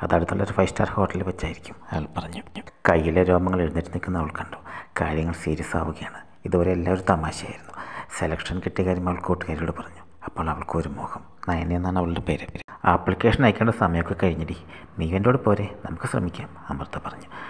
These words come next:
ഭാഗ്യത്തിന് അതൊരു അവധി ദിവസമായിരുന്നു, അതുകൊണ്ട് class cut ചെയ്യേണ്ടി വന്നില്ല. കൂട്ടുകാരുടെ വീട്ടിൽ പോവുകയാണെന്ന് പറഞ്ഞ് അമൃത ഇറങ്ങി. നയന കാത്തു നിൽപ്പുണ്ടായിരുന്നു. അവർ ഓഫീസിലെത്തിയപ്പോൾ രണ്ടുപേരാണ് അവിടെ ഉണ്ടായിരുന്നത്,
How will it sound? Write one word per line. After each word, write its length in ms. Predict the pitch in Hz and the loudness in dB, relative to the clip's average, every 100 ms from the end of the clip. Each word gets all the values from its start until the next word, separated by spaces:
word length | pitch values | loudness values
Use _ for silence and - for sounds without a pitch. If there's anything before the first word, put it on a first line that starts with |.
| - - - | -12 -8 0
ഭാഗ്യത്തിന് 440 | 80 78 82 90 | 0 2 -2 -2
അതൊരു 220 | 87 85 85 | 0 2 2
അവധി 220 | 78 80 | 0 0
ദിവസമായിരുന്നു, 640 | 87 85 82 76 - - | -2 -2 -6 -6 -6 -12
അതുകൊണ്ട് 480 | - - - 85 92 | -18 -14 -6 -2 -2
class 380 | - 85 78 - | 0 -2 -2 -4
cut 100 | 90 | -4
ചെയ്യേണ്ടി 320 | - 95 95 98 | -2 -4 -4 -4
വന്നില്ല. 360 | 80 78 - - - - - - | -8 -8 -10 -10 -10 -10 -12 -12
കൂട്ടുകാരുടെ 500 | - 90 95 85 - | 0 2 6 4 4
വീട്ടിൽ 220 | 95 92 | 2 2
പോവുകയാണെന്ന് 540 | 95 92 90 92 92 92 | 2 2 4 2 2 0
പറഞ്ഞ് 300 | 90 87 85 - | 0 -2 -4 -4
അമൃത 300 | 78 78 90 | -6 -2 -2
ഇറങ്ങി. 320 | 82 - - - - | -4 -8 -14 -14 -4
നയന 240 | 90 80 | -2 -2
കാത്തു 360 | 87 - 80 - | -4 -2 -2 -2
നിൽപ്പുണ്ടായിരുന്നു. 760 | 85 85 78 73 - - - - - | -4 -2 -2 -4 -8 -14 -14 -10 2
അവർ 220 | 85 85 | 4 8
ഓഫീസിലെത്തിയപ്പോൾ 800 | 95 82 92 - 104 - - 98 | 6 6 2 4 4 4 4 4
രണ്ടുപേരാണ് 580 | 90 80 76 90 87 92 | 4 2 4 2 4 4
അവിടെ 140 | 85 87 | 2 2
ഉണ്ടായിരുന്നത്, 500 | 78 73 71 - | 0 -4 -8 -10